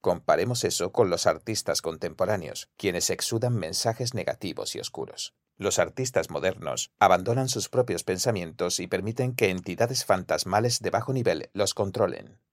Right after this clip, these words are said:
Ellos generalmente son incoherentes y desorientados y así son sus obras,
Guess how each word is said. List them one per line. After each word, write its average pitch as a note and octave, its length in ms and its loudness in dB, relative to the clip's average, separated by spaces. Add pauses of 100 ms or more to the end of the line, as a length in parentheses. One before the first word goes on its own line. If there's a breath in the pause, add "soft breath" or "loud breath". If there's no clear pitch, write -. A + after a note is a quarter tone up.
(120)
Ellos B2 300 2
generalmente G2 760 2
son A#2 180 0
incoherentes G#2 680 2
y F#2+ 60 -4
desorientados F2 800 0
y D2 40 -2
así B2 300 -4
son B2 220 0
sus - 180 -2
obras, - 380 -4